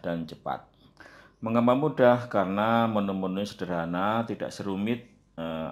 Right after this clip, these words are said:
aplikasi editor gambar seperti Photoshop. Kemudian mengapa indah? Ini indah itu berarti tidak kalah hasilnya dengan editor gambar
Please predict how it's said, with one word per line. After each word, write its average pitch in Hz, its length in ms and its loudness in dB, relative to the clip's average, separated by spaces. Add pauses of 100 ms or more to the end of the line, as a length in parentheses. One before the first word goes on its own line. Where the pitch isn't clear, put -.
aplikasi 95 1040 -4
editor 90 640 -6 (560)
gambar 87 320 2
seperti 90 800 -6
Photoshop. 85 640 -6 (1300)
Kemudian 104 480 0
mengapa 107 480 2
indah? 113 480 6 (480)
Ini 110 640 -6 (400)
indah 113 400 6
itu 101 240 -6
berarti 101 240 2
tidak 101 320 0
kalah 123 560 2 (140)
hasilnya 95 640 -4
dengan 104 640 -4 (160)
editor 98 640 -4
gambar 85 400 -4